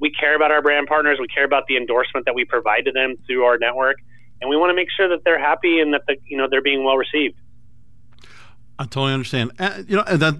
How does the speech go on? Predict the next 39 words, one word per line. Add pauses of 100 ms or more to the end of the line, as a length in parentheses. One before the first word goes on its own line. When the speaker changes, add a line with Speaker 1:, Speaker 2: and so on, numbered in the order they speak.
(100)
Speaker 2:
very
good
perspective
there.
I
appreciate
you
kinda
giving
me
the
idea
because (380)
something
I
wanna
learn
for
myself,
if
it's,
you
know,
when,
when
I
do
get
to
network
with
people
out
there,
and (500)
if
I
feel
there's,